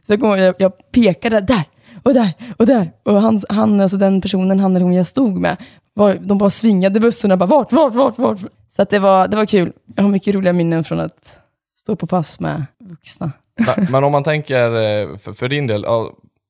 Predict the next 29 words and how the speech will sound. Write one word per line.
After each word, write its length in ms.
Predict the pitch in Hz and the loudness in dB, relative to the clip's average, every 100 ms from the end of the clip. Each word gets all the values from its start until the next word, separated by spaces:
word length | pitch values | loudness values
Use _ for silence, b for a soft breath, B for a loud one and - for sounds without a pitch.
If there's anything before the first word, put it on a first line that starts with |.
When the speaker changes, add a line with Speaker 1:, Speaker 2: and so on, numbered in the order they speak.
| _ | _
Speaker 2:
man 120 | 123 | -4
kan 120 | 131 147 | -2 -2
ju, 60 | 123 | -2
man 140 | 135 | -4
kan 120 | 147 | -2
ju 60 | 139 | -2
vara 180 | 151 113 | 0 0
där 180 | 101 101 | -2 -6
liksom 240 | 98 101 | -8 -10
tre 280 | 110 117 104 | -6 -6 -4
år, 120 | 101 | -4
fem 300 | - 107 101 | -2 -2 -2
år, 100 | 101 | -4
tio 320 | 95 113 110 | -6 -10 -6
år, 100 | 101 | -6
tolv 340 | 95 120 101 98 | -6 -6 -4 -6
år, 100 | 98 | -4
femton 420 | 113 107 104 101 | -4 -4 -4 -6
år 140 | 98 | -4
om 60 | 101 | -4
man 140 | 101 | -6
är 40 | 101 | -4
med 200 | 110 98 | -2 -2
och 80 | |
jagar 280 | 101 101 101 95 | -2 -4 -4 -6
och 80 | |
det 60 | 95 | -6
här, 80 | 95 | -6
men, 140 | 95 | -6